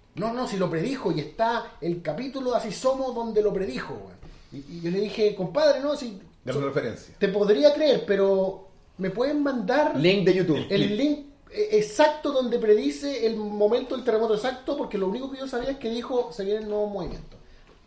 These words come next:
Speaker 1: Y, y, y, y, y, insisto, no, no sé si la persona estará presente, pero jamás me llegó ese link. Y es como una situación reiterada cada vez que me ha tocado pedir esa, "Ok,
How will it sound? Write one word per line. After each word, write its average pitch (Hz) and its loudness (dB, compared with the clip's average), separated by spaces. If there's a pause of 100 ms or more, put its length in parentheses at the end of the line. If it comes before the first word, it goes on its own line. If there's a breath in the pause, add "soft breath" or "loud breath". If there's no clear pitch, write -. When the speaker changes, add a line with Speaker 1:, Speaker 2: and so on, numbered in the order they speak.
(220)
Speaker 1:
Y, 190 -8
y, 190 -14
y, 196 -14
y, 196 -12
y, 190 -12
insisto, 208 -6
no, 196 -2
no 185 -8
sé 190 -8
si 214 -8
la 214 4
persona 208 -2
estará 202 0
presente, 226 -4
pero 202 4
jamás 190 2
me 233 0
llegó 196 4
ese 170 -4
link. 139 -6 (720 soft breath)
Y 165 0
es 208 0
como 247 -4
una 240 2
situación 220 -2
reiterada 226 2 (340)
cada 220 6
vez 233 0
que 233 -6
me 220 0
ha 202 2
tocado 202 4
pedir 208 2
esa, 214 0
"Ok, 190 -2